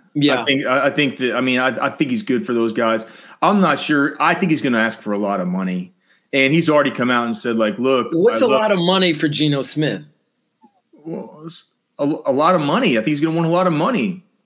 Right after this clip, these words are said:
Speaker 2: He's gonna want probably thirty million bucks a year or something like that. Thirty-five. I mean, I know it doesn't sound like a lot, but it's, I mean, that's kind of a lot of money.
Speaker 1: I
Speaker 2: And
Speaker 1: mean,
Speaker 2: Geno,
Speaker 1: is it, I mean,
Speaker 2: and
Speaker 1: like,
Speaker 2: Geno can't turn back into a pumpkin. I'm just like, "Come on, dude."
Speaker 1: I mean,
Speaker 2: I
Speaker 1: it,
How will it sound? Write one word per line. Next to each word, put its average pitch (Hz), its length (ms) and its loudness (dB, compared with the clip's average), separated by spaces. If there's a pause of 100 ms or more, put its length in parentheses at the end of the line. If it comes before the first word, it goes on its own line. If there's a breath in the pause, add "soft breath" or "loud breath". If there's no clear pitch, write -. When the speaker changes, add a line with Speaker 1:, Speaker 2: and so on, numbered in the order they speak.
(120)
Speaker 2:
He's - 100 -18
gonna 165 200 2
want 196 180 0
probably 180 160 4
thirty 156 340 2
million 170 340 2
bucks 170 220 -2
a 180 60 -2
year 180 280 0
or 113 60 0
something 101 400 -6
like 92 220 -4
that. 87 260 -6
Thirty-five. 135 380 -2
I 139 80 -4
mean, 139 280 -4 (360 soft breath)
I 127 80 0
know 147 180 2
it 131 80 0
doesn't 143 180 0
sound 156 300 0
like 120 180 -2
a 110 60 -2
lot, 98 320 0
but 131 100 -2
it's, - 240 -4
I 110 80 -6
mean, 120 200 -2
that's 120 160 -4
kind 147 240 -2
of 135 40 -2
a 131 40 0
lot 135 180 2
of 120 80 -2
money. 131 540 0 (240 soft breath)
Speaker 1:
I 170 60 2
Speaker 2:
And 165 100 2
Speaker 1:
mean, 175 120 2
Speaker 2:
Geno, 170 360 0
Speaker 1:
is 170 240 0
it, 170 60 4
I - 20 2
mean, 185 100 2
Speaker 2:
and 185 60 2
Speaker 1:
like, 175 140 2
Speaker 2:
Geno 165 220 4
can't 165 220 2
turn 160 160 2
back 160 180 2
into 147 160 0
a 143 100 0
pumpkin. 170 460 2
I'm 151 120 0
just 143 200 -4
like, 147 160 -2
"Come 170 200 -2
on, 120 200 0
dude." 123 360 -2 (320 soft breath)
Speaker 1:
I 175 80 0
mean, 147 80 0
Speaker 2:
I 156 80 4
Speaker 1:
it, 185 400 0